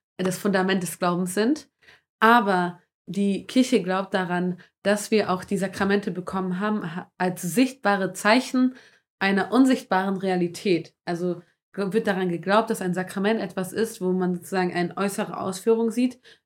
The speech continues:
wie zum Beispiel die Taufe, <clears throat> die es auch in der, ähm, protestantischen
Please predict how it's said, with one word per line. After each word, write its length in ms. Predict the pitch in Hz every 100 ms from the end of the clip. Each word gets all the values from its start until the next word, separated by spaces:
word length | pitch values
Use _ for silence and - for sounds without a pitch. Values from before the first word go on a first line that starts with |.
| _
wie 160 | 208
zum 180 | 226 196
Beispiel 420 | 180 175 - 170
die 140 | 160 151
Taufe, 600 | - 170 170 226 294 - _ _ _ _ _ _
<clears throat> 340 | 156 180 175
die 140 | - 196
es 100 | 190
auch 120 | 180
in 120 | 180
der, 340 | 170 165 160 -
ähm, 240 | 180 180 170
protestantischen 1040 | 180 175 165 170 175 180 170 190 180